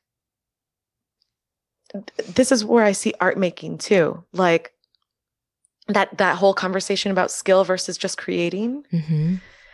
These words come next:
Speaker 1: um, or creating with skill, which is a desire that we might have for certain things. Um,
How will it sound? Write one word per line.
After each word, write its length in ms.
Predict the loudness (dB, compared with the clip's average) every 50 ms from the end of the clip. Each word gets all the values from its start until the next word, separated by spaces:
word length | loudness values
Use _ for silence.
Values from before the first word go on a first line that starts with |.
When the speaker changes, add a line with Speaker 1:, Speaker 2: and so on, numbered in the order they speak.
| -20 _ -4 0
Speaker 1:
um, 360 | 2 4 4 4 4 2 2 4 4
or 140 | 4 4
creating 480 | 4 0 -2 0 2 2 2 2 0 0
with 160 | 0 0 0 0
skill, 560 | -4 -4 2 2 4 6 6 4 2 0 -4 -4
which 200 | -4 -2 0 0
is 120 | 2 4
a 180 | 4 2 2 0 _ _ -4
desire 400 | -4 0 0 2 2 4 2 2
that 140 | 2 0 0
we 100 | -2 -2
might 160 | -2 -2 -4
have 240 | -2 -2 -2 -2 -2
for 140 | -4 -10
certain 480 | -8 -8 -4 -4 -4 -4 -4 -8 -12 -6
things. 600 | -2 -2 -2 0 -2 -6 -8 -10 -14 -18 -20 -20 _ _ _ _ _ -20 -20 -20 _ _ _ _ _ _ -2 0
Um, 540 | 2 4 4 2 2 0 -4 -8 -14 -16